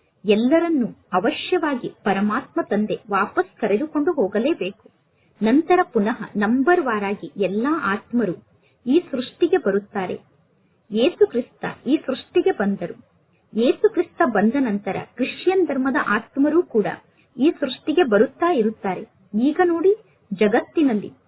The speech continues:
ಎಷ್ಟೊಂದು ಜನ ಕ್ರಿಶ್ಚಿಯನ್ನರಿದ್ದಾರೆ. ಅಂದ ಮೇಲೆ ಯೇಸು ಕ್ರಿಸ್ತ ಕ್ರಿಶ್ಚಿಯನ್ ಧರ್ಮದ ಬೀಜ ಆಗಿದ್ದಾರೆ. ಈ ದೇವಿ ದೇವತಾ ಧರ್ಮದ ಬೀಜ ಅಂದರೆ ಪರಂಪಿತ ಪರಮಾತ್ಮ ಶಿವ ತಂದೆ ಆಗಿದ್ದಾರೆ.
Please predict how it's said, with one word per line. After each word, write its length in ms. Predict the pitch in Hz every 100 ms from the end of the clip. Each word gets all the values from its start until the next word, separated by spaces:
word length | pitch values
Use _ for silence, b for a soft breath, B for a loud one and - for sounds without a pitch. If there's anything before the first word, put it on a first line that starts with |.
| _ _
ಎಷ್ಟೊಂದು 540 | 196 220 - 339 359 381
ಜನ 220 | 311 349
ಕ್ರಿಶ್ಚಿಯನ್ನರಿದ್ದಾರೆ. 1040 | 370 247 240 - 339 359 320 240 302 311 392 _ _ _ _ _ _ _ - - - - - -
ಅಂದ 180 | 240 269
ಮೇಲೆ 280 | 294 214 165 - -
ಯೇಸು 300 | 233 302 403
ಕ್ರಿಸ್ತ 340 | - 254 - 190 - -
ಕ್ರಿಶ್ಚಿಯನ್ 520 | 247 - - 370 381
ಧರ್ಮದ 320 | 262 233 247 294
ಬೀಜ 320 | 208 233 - 294
ಆಗಿದ್ದಾರೆ. 520 | 190 180 - 185 170 - _ b b -
ಈ 100 | 269 262 180
ದೇವಿ 360 | 185 208 277 339 214
ದೇವತಾ 420 | 196 220 262 311
ಧರ್ಮದ 360 | 311 262 254 262
ಬೀಜ 380 | 226 226 240 - 311 -
ಅಂದರೆ 320 | 202 190 180 - -
ಪರಂಪಿತ 560 | 208 226 370 - 254 269 311 -
ಪರಮಾತ್ಮ 560 | 190 196 208 269 -
ಶಿವ 280 | 381 - 214 254
ತಂದೆ 340 | - 269 320
ಆಗಿದ್ದಾರೆ. 580 | 214 180 - - 185